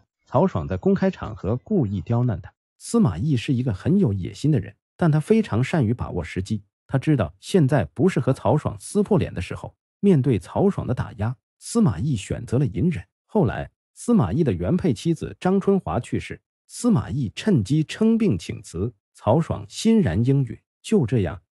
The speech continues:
司马懿离开了朝堂。司马懿离开后，曹爽又剥夺了司马师的军权，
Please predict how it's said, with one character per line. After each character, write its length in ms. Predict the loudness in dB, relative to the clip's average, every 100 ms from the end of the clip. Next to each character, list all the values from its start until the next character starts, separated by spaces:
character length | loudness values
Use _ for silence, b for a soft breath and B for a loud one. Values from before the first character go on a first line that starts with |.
| _
司 220 | -6 2
马 200 | 2 2
懿 200 | 0 -2
离 200 | 0 0
开 180 | 0 -2
了 60 | -4
朝 180 | -6
堂。 180 | -12 -12 -18 _ _
司 240 | -8 0
马 180 | 2 2
懿 160 | 0 0
离 140 | -2
开 180 | -2 -2
后， 220 | -2 -8 _ _ _
曹 240 | 0 2
爽 220 | 2 0 2
又 180 | 2
剥 200 | 4 2
夺 160 | 2 0
了 80 | 0
司 180 | 0 0
马 160 | 0
师 160 | -2 -4
的 80 | -2
军 180 | -2
权， 280 | -2 -4 -10